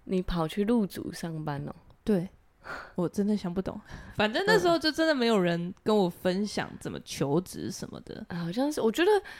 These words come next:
Speaker 1: 台湾是不是都是这样？
Speaker 2: 嗯，而且你就
Speaker 1: 你在选科系的时候，没有人会跟你说科系是，里面是什么。
Speaker 2: 对。
Speaker 1: 那你在出到社会的时候，也没有人跟你说外面社会要怎么选，
Speaker 2: 对。
Speaker 1: 要怎么做。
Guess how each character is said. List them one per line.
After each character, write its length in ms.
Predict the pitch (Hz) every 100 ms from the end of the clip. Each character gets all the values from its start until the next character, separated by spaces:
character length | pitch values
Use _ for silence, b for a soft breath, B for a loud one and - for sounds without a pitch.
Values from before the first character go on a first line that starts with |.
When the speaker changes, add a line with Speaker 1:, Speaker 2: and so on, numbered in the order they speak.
| B B -
Speaker 1:
台 260 | 214 214
湾 220 | 233 285 320
是 160 | -
不 60 | 269
是 160 | 254
都 160 | 220 196
是 140 | 196
这 200 | 180 180 -
样？ 180 | - - -
Speaker 2:
嗯， 300 | 233 208 180
而 60 | -
且 40 | 214
你 60 |
就 60 | 294
Speaker 1:
你 80 | 285
在 0 |
选 260 | 254 226
科 220 | 180 214
系 240 | 214 - 226
的 100 | 180
时 120 | 170
候， 120 | 170
没 120 | 185
有 80 | 262
人 100 | 196
会 80 | 202
跟 160 | 208 202
你 100 | 160
说 220 | - 170
科 200 | - 185
系 260 | 175 202
是， 100 | 175 185
里 100 | 156
面 160 | 160
是 120 | 175 175
什 160 | - -
么。 160 | - - B
Speaker 2:
对。 240 | 294 269 220
Speaker 1:
那 80 | 349
你 120 | 285
在 120 | 262
出 200 | 285 294
到 160 | 311 302
社 200 | 302 285
会 80 | 262
的 40 |
时 80 | 233
候， 100 | 208
也 100 | -
没 180 | 185 208
有 120 | 277
人 100 | 226
跟 100 | 208
你 80 | 214
说 140 | 202
外 100 | 196
面 160 | 196 208
社 220 | 175 196
会 180 | 190 180 B B
要 140 | 202
怎 120 | 196 180
么 160 | 170
选， 240 | 190 190 156
Speaker 2:
对。 40 |
Speaker 1:
要 100 | 170
怎 140 | 180
么 120 | 160 151
做。 260 | - 165